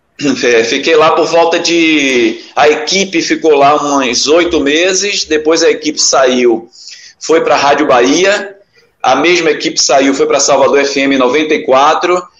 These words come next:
aí em noventa e quatro eu fiquei na Salvador F M até noventa e cinco, noventa e seis, né? Noventa e cinco eu tava na Salvador F M, mas já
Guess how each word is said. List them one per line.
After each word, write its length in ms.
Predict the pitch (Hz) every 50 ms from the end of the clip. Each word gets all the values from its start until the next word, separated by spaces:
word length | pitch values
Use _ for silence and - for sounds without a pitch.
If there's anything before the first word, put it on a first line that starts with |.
| _ _ -
aí 180 | 127 139 160
em 40 | 156
noventa 340 | 170 160 151 175 180 175 170
e 100 | 151 -
quatro 340 | 160 147 147 151 151 160 151
eu 40 |
fiquei 320 | 147 - - - 156 156 151
na 120 | 143 139
Salvador 420 | 135 - 151 143 139 135 139 147 147
F 180 | 143 - 147
M 200 | 147 156 165 165
até 280 | 160 156 - - 175 185
noventa 520 | 185 180 170 165 165 180 196 196 - 202
e 60 | 190
cinco, 440 | 185 - - - - 208 220 226 196
noventa 340 | 196 190 190 208 202 - 196
e 40 | -
seis, 680 | - - - 143 139 131 123 117 107 - - - - _ _ _ _ -
né? 400 | - 113 131 151 160 160 - - - - - _ _ _ -
Noventa 400 | 165 190 214 226 233 262 254 247
e 80 | 185 -
cinco 520 | - - 190 208 220 208 - 170 160 160
eu 100 | 165 165
tava 180 | 170 185 214 220
na 120 | 196 175
Salvador 340 | - 175 170 165 160 160 160
F 180 | 160 165 165
M, 200 | 165 180 196 196
mas 180 | 185 185 202 185
já 400 | 190 196 214 226 226 - - -